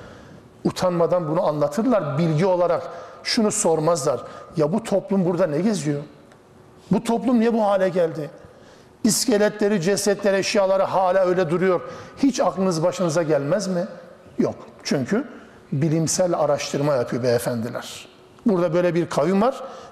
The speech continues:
Biz bulduk." Kaç tane profesör, kaç tane doçent o çalışmalarla ortaya çıkmış oldu, o kadar.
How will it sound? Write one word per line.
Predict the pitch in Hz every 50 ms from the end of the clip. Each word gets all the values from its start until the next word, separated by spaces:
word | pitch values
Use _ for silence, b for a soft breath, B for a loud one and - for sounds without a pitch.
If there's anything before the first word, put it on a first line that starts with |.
| B -
Biz | 160 208 196 151 147 143
bulduk." | 151 151 151 190 262 - - - B B B B B -
Kaç | - 220 226 - -
tane | - 180 160 151
profesör, | 131 - 170 160 135 143 156 - - 208 214 214
kaç | - 220 196 - -
tane | 185 175 196 190 151
doçent | 165 147 - 196 196 190 202
o | 185 160 -
çalışmalarla | - - 160 139 139 - - 151 143 139 127 160 214
ortaya | 196 147 139 - 143 131 123
çıkmış | - - 139 131 120 - 156
oldu, | 143 143 147
o | 139
kadar. | - 143 117 107 104